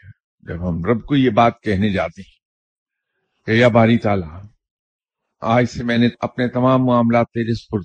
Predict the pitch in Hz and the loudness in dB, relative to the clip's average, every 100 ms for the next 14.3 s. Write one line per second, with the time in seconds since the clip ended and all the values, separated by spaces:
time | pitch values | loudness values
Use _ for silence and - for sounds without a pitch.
0 | - 80 71 78 - - _ _ _ _ | -6 -8 -8 -20 -20 -20 _ _ _ _
1 | _ _ _ _ _ _ _ _ _ _ | _ _ _ _ _ _ _ _ _ _
2 | _ _ _ _ _ _ _ _ _ _ | _ _ _ _ _ _ _ _ _ _
3 | _ _ _ _ _ _ - 113 - 120 | _ _ _ _ _ _ -4 -4 0 -2
4 | 131 139 123 123 120 123 - 120 - 117 | 2 0 0 -2 0 -2 -2 -8 -4 -4
5 | 92 113 123 - 107 104 92 78 _ _ | -2 -4 -4 -6 -6 -4 -4 -6 _ _
6 | _ _ _ _ _ _ 92 98 - 117 | _ _ _ _ _ _ -8 -8 -2 0
7 | 120 104 107 107 110 104 107 104 98 92 | 0 0 0 0 0 -2 -2 -2 -2 -4
8 | 87 110 107 98 90 101 95 87 78 _ | -4 -4 -4 -4 -6 -6 -6 -10 -20 _
9 | - _ _ _ _ _ _ _ _ _ | -20 _ _ _ _ _ _ _ _ _
10 | _ _ _ _ _ _ _ _ _ _ | _ _ _ _ _ _ _ _ _ _
11 | _ - - - _ _ - 120 160 160 | _ -10 -10 -10 _ _ -6 2 4 4
12 | - - _ _ _ _ _ _ _ _ | 2 -6 _ _ _ _ _ _ _ _
13 | 120 123 117 143 139 143 143 120 123 131 | -2 -2 0 2 2 0 -4 -2 0 0
14 | - 135 | -4 -4